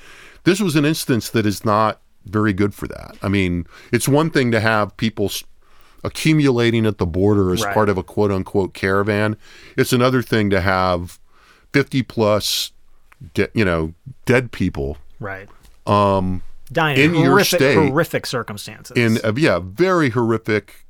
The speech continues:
Speaker 1: circumstances, and, you know, you tr-, you know, and, and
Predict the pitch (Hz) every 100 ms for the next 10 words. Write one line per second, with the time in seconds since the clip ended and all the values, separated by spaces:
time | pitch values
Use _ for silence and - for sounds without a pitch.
0 | - - - - - 107 110 107 - 110
1 | 104 - 110 101 - 110 117 120 120 123
2 | 117 - _ _ - - - _ - 139
3 | 117 110 131 - 135 - 127 98 110 -
4 | 117 120 120 120 120 123 120 117 107